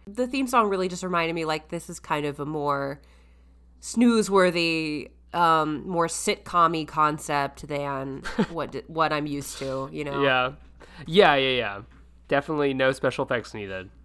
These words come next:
Speaker 2: So then
Speaker 1: Except for, <laughs> well, there's some special effects later that
Speaker 2: Oh,
Speaker 1: I'm sure
Speaker 2: God.
Speaker 1: we'll talk about.
Speaker 2: Um, so then we, we get introduced to our main set, which is the penthouse.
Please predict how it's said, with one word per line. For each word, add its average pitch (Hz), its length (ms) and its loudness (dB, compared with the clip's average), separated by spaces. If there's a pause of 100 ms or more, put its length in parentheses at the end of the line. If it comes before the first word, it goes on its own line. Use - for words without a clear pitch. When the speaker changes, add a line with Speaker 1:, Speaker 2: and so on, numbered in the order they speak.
(1000)
Speaker 2:
So - 160 -4
then 185 320 2
Speaker 1:
Except 208 80 -2
for, 202 220 8 (380)
<laughs> 285 60 6
well, 208 460 4
there's 277 160 0
some 247 100 -8
special 226 320 -2
effects 156 300 -4
later 143 220 -4
that 139 180 0
Speaker 2:
Oh, 220 60 2
Speaker 1:
I'm 147 160 -6
sure 165 120 -6
Speaker 2:
God. 147 200 0 (160)
Speaker 1:
we'll - 80 -8
talk - 100 -6 (460)
about. 170 440 10
Speaker 2:
Um, 185 80 2
so 185 160 4
then 196 200 4
we, 196 340 6 (140)
we 160 160 2
get 175 160 4
introduced 165 460 4
to 151 180 6
our 135 100 8
main 139 260 2
set, 120 440 0 (340)
which 135 200 -6
is 127 160 -4
the 135 80 -2
penthouse. 123 840 -4